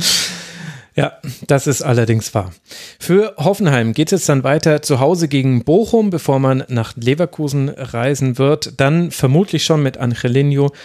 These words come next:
Nach allem, was wir am Sonntagabend jetzt während der Aufzeichnung wissen, wird er vermutlich kommen und das, obwohl Sko mit einer der besten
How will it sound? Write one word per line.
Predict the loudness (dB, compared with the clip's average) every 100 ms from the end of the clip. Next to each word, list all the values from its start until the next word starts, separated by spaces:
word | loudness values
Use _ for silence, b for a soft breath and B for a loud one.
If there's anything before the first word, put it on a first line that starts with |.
| B B
Nach | -2 -2
allem, | 0 2 2
was | 0 0
wir | 0 0
am | -2
Sonntagabend | 0 2 2 2 0 -2 0
jetzt | -2 -4
während | -6 -6
der | -8
Aufzeichnung | -12 -12 -12 -10 -10
wissen, | -8 -8 -10 B B B B
wird | 0 0 0 0
er | 2 2 0
vermutlich | -4 0 2 2 2 0 0 -2
kommen | 0 0
und | -2 -4
das, | -6
obwohl | -6 -4 -4
Sko | -4 0 0 0 -2
mit | 0 0 -2
einer | -2 0 0
der | -2
besten | -2 -4 -4 -6 -10